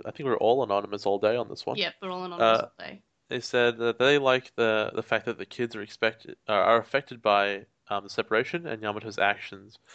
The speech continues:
Speaker 1: uh, since we see Sora telling Tai that, uh, he expects everyone to listen to him as the leader, well, which is a mean thing to say,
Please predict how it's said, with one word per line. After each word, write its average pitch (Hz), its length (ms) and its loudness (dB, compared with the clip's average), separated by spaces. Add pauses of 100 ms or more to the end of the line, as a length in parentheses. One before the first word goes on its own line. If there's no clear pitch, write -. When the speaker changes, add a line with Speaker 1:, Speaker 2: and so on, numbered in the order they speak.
(440)
Speaker 1:
uh, 101 220 4
since - 400 -8
we 120 60 -8
see 117 200 -4
Sora 104 580 2
telling 104 300 -6
Tai 101 420 -6 (400)
that, 98 420 0 (500)
uh, - 220 0
he 120 100 -2
expects 113 320 -2
everyone 110 180 -8
to 104 60 -14
listen 110 200 -10
to 117 120 -8
him 104 200 -6
as 95 200 -4
the 98 80 -4
leader, 143 360 0 (360)
well, 104 180 2
which 113 180 -2
is 110 100 -4
a 107 60 -6
mean 104 200 -6
thing 107 180 -6
to 101 80 -8
say, - 240 -2